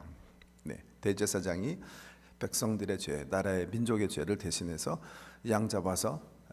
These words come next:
지성소에 들어가는 날인데, 그날에 다 금식.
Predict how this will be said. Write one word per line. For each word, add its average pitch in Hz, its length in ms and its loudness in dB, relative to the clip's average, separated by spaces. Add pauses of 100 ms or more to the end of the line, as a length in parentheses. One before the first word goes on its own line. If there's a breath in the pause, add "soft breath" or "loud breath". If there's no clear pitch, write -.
(140)
지성소에 131 440 4
들어가는 104 420 2
날인데, 90 400 0
그날에 175 400 4
다 156 520 0 (160)
금식. - 300 -6